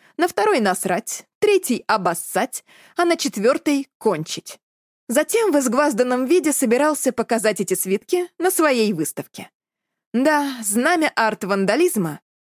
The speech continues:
выпавшее из рук отравленных близнецов Чепманов, подхватили сильные желтоватые руки. Но звонок Эстер так перевозбудил гибкого Джу, что он мгновенно отложил все свои очаровательные дела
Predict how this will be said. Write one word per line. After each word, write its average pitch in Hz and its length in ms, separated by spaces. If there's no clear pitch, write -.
выпавшее 220 640
из 220 240
рук 214 260
отравленных 185 640
близнецов 214 600
Чепманов, 190 520
подхватили 277 580
сильные 320 640
желтоватые 190 840
руки. 156 380
Но 359 160
звонок 269 460
Эстер 277 380
так - 300
перевозбудил 214 680
гибкого 202 480
Джу, 349 340
что - 280
он 415 180
мгновенно 254 720
отложил 226 500
все 220 240
свои 185 320
очаровательные 185 880
дела 220 300